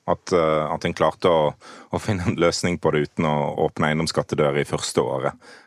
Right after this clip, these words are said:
Eh, det kunne, det kunne fort blitt at en da gjorde det hvert eneste år fremover for å, å finansiere budsjettene.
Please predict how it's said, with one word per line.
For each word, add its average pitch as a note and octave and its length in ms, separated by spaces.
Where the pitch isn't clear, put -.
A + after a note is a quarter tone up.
Eh, D#2 160
det D#2 160
kunne, D2+ 220
det E2 160
kunne E2 160
fort D#2+ 200
blitt D#2+ 200
at D2 160
en D2 140
da D2+ 100
gjorde D2 320
det C#2 160
hvert - 240
eneste C#2+ 320
år D#2 160
fremover C#2 480
for C2+ 240
å, C2+ 120
å - 40
finansiere D2 480
budsjettene. - 460